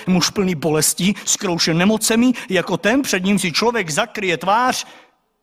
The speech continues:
tak opovržení, že jsme si ho nevážili. Byly to ale naše nemoci, které nesl, naše bolesti na sebe vzal. My jsme se domnívali, že je raněn, ubit od Boha, pokořen, jenomže on byl proklán pro naši nevěrnost, byl zmučen pro naši nepravost,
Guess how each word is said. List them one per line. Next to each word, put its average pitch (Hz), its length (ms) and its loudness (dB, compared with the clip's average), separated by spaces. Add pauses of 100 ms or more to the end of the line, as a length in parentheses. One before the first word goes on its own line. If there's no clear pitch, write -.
(360)
tak 160 220 -4
opovržení, 240 680 2 (140)
že 220 240 0
jsme 214 280 2
si 214 180 0
ho 156 160 2
nevážili. 180 680 0 (520)
Byly 247 200 0
to 247 200 0
ale 214 180 2
naše 254 360 2
nemoci, 196 500 2
které 165 400 -2
nesl, 147 300 0 (180)
naše 214 420 0
bolesti 208 380 0
na 160 100 0
sebe 160 220 0
vzal. 143 300 -2 (180)
My 202 80 0
jsme 185 160 0
se 180 120 2
domnívali, 202 540 2
že 160 100 0
je 151 120 2
raněn, 180 380 2
ubit 143 300 -4
od 170 140 -2
Boha, 180 260 2
pokořen, 190 540 0 (200)
jenomže 226 320 0
on 208 140 2
byl 196 120 0
proklán 196 500 0
pro 185 160 -2
naši 226 260 2
nevěrnost, 208 560 0 (120)
byl 190 180 0
zmučen 202 640 0
pro 233 180 0
naši 240 260 0
nepravost, 180 760 -2